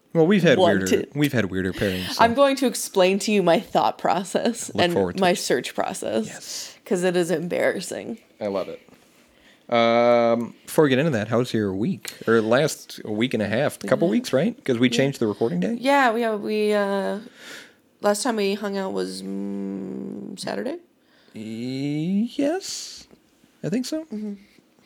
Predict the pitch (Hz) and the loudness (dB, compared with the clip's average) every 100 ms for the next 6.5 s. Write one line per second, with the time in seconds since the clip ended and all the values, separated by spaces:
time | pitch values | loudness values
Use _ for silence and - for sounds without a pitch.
0 | _ _ _ - - _ _ _ _ _ | _ _ _ -18 -18 _ _ _ _ _
1 | - - 208 208 208 208 208 - _ _ | -20 -8 -2 0 0 -2 -6 -12 _ _
2 | _ _ _ _ _ _ - - _ - | _ _ _ _ _ _ -20 -20 _ -20
3 | _ - 185 175 - - 190 208 233 - | _ -18 -14 -12 -12 -12 -12 -12 -14 -16
4 | - 226 226 240 - - 233 196 185 214 | -16 -14 -14 -14 -12 -8 -2 0 2 2
5 | - 196 233 214 202 190 185 190 180 175 | 2 -2 0 0 2 2 0 0 -2 0
6 | 170 175 180 175 160 | -2 -2 0 0 0